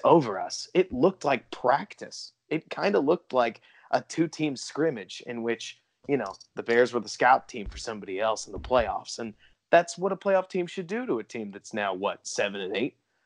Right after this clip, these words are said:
But I don't know. It is, it is, it is not some clear-cut situation where Mitch is in the best offense ever and is ruining it.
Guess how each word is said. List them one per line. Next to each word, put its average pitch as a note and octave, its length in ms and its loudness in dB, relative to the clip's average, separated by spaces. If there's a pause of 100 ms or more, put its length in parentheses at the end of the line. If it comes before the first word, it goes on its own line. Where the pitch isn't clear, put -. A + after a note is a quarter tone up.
(120)
But A#2+ 440 6 (680)
I C#3 120 6
don't D3 120 6
know. C3+ 220 4 (440)
It D3+ 140 8
is, F3 460 6
it F3 180 2 (160)
is, D#3 380 2 (300)
it E3 100 4
is D3+ 180 0
not C#3 360 -6
some C#3 280 -4
clear-cut B2 480 -2
situation G#2 640 -8
where G2 140 -2
Mitch A2 280 0
is G#2 120 -8
in A2 100 -4
the G2 80 -8
best A#2+ 420 -2
offense A#2 400 4 (160)
ever G#2 260 -6
and F#2+ 100 -10
is G2 160 -10
ruining F2+ 320 -10
it. - 140 -10